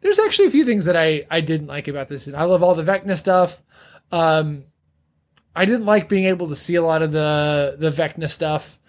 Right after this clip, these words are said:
uh, from so far away, with one being Vecna and, and all the hiding out stuff there. I thought, uh, we could have had a, you know, a reunion a little sooner as well. I don't, I don't need to wait till episode eight to get everybody to, to high five and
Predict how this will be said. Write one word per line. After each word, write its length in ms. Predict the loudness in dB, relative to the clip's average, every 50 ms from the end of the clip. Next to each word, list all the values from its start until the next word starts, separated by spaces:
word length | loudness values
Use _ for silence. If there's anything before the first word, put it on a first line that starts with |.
| _ -20 -20 -20 -20 _ _ 0
uh, 420 | 2 4 4 4 4 2 2 -2
from 260 | -4 -6 -8 -8 -8 -4
so 180 | 0 0 0
far 180 | 2 2 2 2
away, 240 | 2 2 2 2 0
with 180 | 0 -2 -4 -4
one 600 | -4 0 2 2 4 4 2 0 -2 -4 -6 -4
being 440 | -2 0 0 0 0 -2 -4 -2
Vecna 680 | 0 0 0 0 -2 -4 -4 -2 0 0 0 0 0 -2
and, 300 | -4 -6 -10 -14 -16 -12 _
and 120 | -6 -4 -2
all 120 | -2 -2
the 80 | -4 -6
hiding 360 | -6 -8 -8 -8 -8 -10 -10
out 200 | -10 -10 -10 -12 -14 _ _ -10
stuff 260 | -6 -6 -6 -4 0
there. 320 | 0 2 2 2 0 -4 -8 _ -20 -20 -20 -20 -6 -2
I 100 | 0 0
thought, 380 | 2 4 4 4 4 2 0 -4 _ _ -2
uh, 720 | 0 2 2 4 4 4 4 2 2 2 0 0 0 0 0
we 120 | 0 2
could 140 | 2 2 2 2
have 80 | 2
had 160 | 2 2 2
a, 280 | 2 0 -2 -2 -4 -8 _ _ _ -20 -20 -20 _ _ _
you 80 | 0 2
know, 300 | 2 2 2 0 -2 -8 _ _ _
a 80 | 0 2
reunion 460 | 4 4 4 4 2 2 0 -2 -2
a 40 | -4
little 220 | -6 -6 -6 -6
sooner 520 | -8 -8 -6 -4 -2 0 0 0 -2 -4 -6 _ _ _ _ _ _ _ _ _ _ _
as 160 | 0 0 0 0
well. 420 | 0 -2 0 0 0 -2 -4 -6 -14 -20 -20 -20 _ _ _ _ _
I 100 | 0 2
don't, 160 | 2 2 2 0 -2
I 60 | -2
don't 100 | -2 -2
need 100 | -2 -4
to 60 | -4
wait 140 | -4 -6 -6
till 100 | -6 -6
episode 320 | -8 -8 -8 -10 -10 -8 -6 -4
eight 180 | -4 -4 -2 -4
to 80 | -4
get 180 | -2 -2 -2 -2
everybody 380 | -2 -2 -2 -2 -2 -4 -4 -4
to, 520 | -4 -2 -2 -2 -2 -4 -4 -8 -14 -12 -4
to 120 | -2 0 2
high 140 | 2 2 0
five 320 | 0 0 0 0 0 -2
and 340 | -4 -6 -10 -12 -14 -16